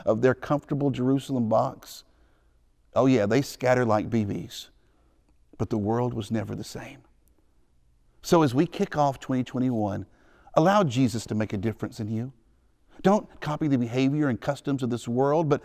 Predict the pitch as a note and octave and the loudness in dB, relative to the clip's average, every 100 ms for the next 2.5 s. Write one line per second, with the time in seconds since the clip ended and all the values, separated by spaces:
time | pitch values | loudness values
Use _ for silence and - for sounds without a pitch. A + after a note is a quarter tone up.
0 | - G#3+ A3+ F#3+ G3 F#3 G3 D#3 - - | 0 4 4 4 2 2 0 -2 -4 -8
1 | F#3+ G#3 G3 D3 C3+ C3 F#3+ F#3+ G#3 A3 | -2 0 2 4 4 4 4 6 6 4
2 | A3+ A3+ - G3+ D#3+ | 0 -2 -4 -6 -8